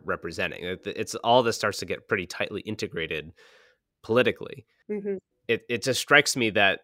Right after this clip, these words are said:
Speaker 1: we're seeing this level of information being really just opened up, or is this kind of the whole Biden administration's approach to this has just been sharing as much as possible, but by using commercial data, actually, you also then kind of don't have to share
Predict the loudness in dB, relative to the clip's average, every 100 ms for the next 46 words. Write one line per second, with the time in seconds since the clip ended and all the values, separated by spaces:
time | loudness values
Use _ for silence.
0 | _ -2 0 0 0 0 2 0 -2 0
1 | 0 0 -2 -2 0 0 -2 -2 -2 -4
2 | -8 -8 -6 -4 -4 -2 -2 -4 -8 -6
3 | -6 -6 -8 -12 -16 _ -8 -2 0 -2
4 | -4 -4 -4 -2 -2 0 0 0 -6 -6
5 | -6 -6 -10 -4 -4 -2 0 2 0 -2
6 | _ _ -8 0 2 2 -2 -2 -2 -4
7 | -6 -10 -4 -4 -4 -12 -10 -10 -10 -10
8 | -4 -4 -4 -10 -16 _ -6 0 2 2
9 | 0 -4 -6 -8 -8 -4 -2 0 -2 4
10 | 4 6 4 2 0 -2 -6 -4 -4 -2
11 | -4 -6 -10 _ _ _ _ 2 4 4
12 | 0 -4 _ _ _ _ 2 2 4 4
13 | 4 2 2 0 0 0 0 0 -2 2
14 | 2 6 4 4 -2 2 4 4 2